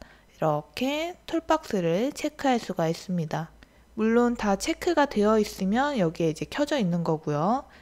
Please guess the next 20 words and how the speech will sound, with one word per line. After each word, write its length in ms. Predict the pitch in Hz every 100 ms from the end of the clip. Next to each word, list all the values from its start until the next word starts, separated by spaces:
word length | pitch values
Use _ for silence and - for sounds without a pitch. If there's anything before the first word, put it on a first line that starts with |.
| - - - -
어, 220 | 190 190 185
예를 280 | 208 254 262
들어 320 | 240 226 220
지금 720 | - 175 175 175 175 175 190 -
체크가 420 | 302 - 294 254
되어 180 | 202 185
있는 560 | 175 214 294 302 302
색상 400 | 294 311 - 285
안내를 720 | - 160 180 247 220 160 214
한번 280 | 233 190 160
꺼볼게요. 800 | 208 220 226 214 - 151 175 262 - _ - - - - - - - - - - - -
자, 260 | - 175 170
그러면 520 | 214 220 226 285 254
여기에 560 | 170 175 214 196 233 240
이렇게 380 | 165 - 214
색상 360 | 233 311 - 285
안내가 400 | 196 180 190 175
있었는데 680 | 160 - 170 156 156 220 254
사라지게 500 | 285 277 277 240 185
되죠. 440 | 165 147 165 233